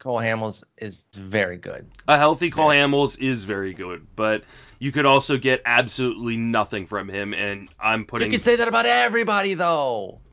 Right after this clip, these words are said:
Speaker 2: Well, he's much more likely for him to, for us to get absolutely nothing from him than Kyle Gibson. You know, or
Speaker 1: What?
Speaker 2: f-,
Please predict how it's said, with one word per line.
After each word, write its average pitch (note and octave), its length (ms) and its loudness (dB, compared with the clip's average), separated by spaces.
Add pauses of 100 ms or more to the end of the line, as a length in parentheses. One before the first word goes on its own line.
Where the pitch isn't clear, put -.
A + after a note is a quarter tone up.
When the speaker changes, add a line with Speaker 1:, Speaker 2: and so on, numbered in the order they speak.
Speaker 2:
Well, E3+ 220 -8
he's G3+ 340 2
much A3 380 4
more A3+ 200 8
likely G3 840 6
for E3 220 0
him D#3+ 600 0
to, D#3 140 -10
for E3 160 4
us D#3+ 140 2
to D#3 40 -8
get D3+ 140 2
absolutely C#3+ 360 2
nothing C#3+ 300 0
from B2+ 160 -4
him D3+ 280 0
than C#3 120 0
Kyle B2+ 300 4
Gibson. C#3+ 540 -4 (1080)
You C#3+ 180 0
know, C#3 360 6
or B2+ 720 4
Speaker 1:
What? C3 160 2
Speaker 2:
f-, F3 100 -8